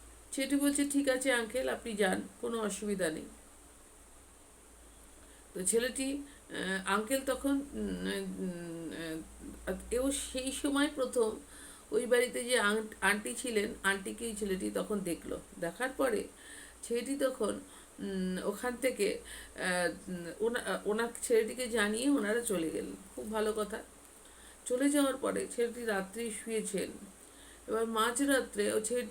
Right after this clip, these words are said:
যাওয়ার সময়, আহ, উম, বলেছিলেন যে, "আমি চলে যাচ্ছি, কিন্তু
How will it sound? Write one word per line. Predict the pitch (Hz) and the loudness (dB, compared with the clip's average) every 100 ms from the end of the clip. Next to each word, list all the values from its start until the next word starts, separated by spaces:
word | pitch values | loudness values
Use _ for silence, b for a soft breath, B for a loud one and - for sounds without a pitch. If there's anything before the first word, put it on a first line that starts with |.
| 214 | 0
যাওয়ার | 214 226 | 2 2
সময়, | 220 269 247 190 196 B B B - | 0 0 0 -2 -4 B B B -6
আহ, | 196 190 185 175 175 - | 0 2 2 0 -4 -6
উম, | 180 175 175 170 170 175 185 | -10 -8 -8 -6 -6 -6 0
বলেছিলেন | 202 226 233 254 247 208 | 4 4 2 0 2 2
যে, | 196 196 | 2 2
"আমি | 180 202 240 247 - 196 | 2 2 0 -4 -6 -2
চলে | 214 220 | 2 4
যাচ্ছি, | 247 240 - 214 - - B B B - | 2 0 -2 -4 -4 -6 B B B -8
কিন্তু | 214 208 | -6 -4